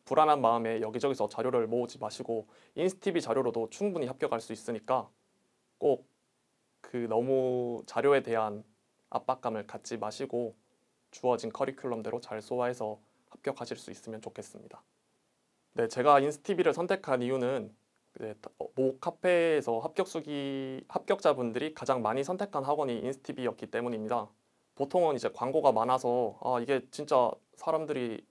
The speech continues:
여기를 듣고 하는 건가?' 싶어서 제가 그 오티 강의도 찾아보고 했는데 정말 괜찮은 강의라서 일단 선택을 했고,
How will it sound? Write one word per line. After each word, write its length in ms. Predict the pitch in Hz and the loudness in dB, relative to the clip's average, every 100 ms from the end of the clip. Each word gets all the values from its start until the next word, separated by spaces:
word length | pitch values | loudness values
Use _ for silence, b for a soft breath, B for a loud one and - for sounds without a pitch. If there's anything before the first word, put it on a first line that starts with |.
| - | -4
여기를 300 | 127 131 113 | 0 0 -2
듣고 240 | 139 - | -4 0
하는 180 | 135 156 | 0 0
건가?' 280 | 127 117 135 | -2 0 -2
싶어서 360 | - - 123 117 | -4 -10 -6 -4
제가 440 | 120 117 120 113 b b b b - | -2 2 2 2 b b b b -14
그 200 | 113 107 | -8 -2
오티 280 | 147 151 147 | -2 0 -2
강의도 260 | 123 123 | -2 -4
찾아보고 420 | - 151 147 123 | -4 -4 -2 -2
했는데 360 | 123 127 120 110 | -2 -2 -2 -4
정말 420 | - 120 120 110 | -4 -4 -2 -4
괜찮은 400 | - 110 135 123 | -6 -8 -4 -4
강의라서 500 | - 113 120 110 104 | -6 -4 -4 -4 -6
일단 220 | 117 - 113 | -10 -10 -8
선택을 420 | 127 135 120 117 | -8 -6 -6 -6
했고, 440 | 131 - 123 110 | -10 -4 -4 -4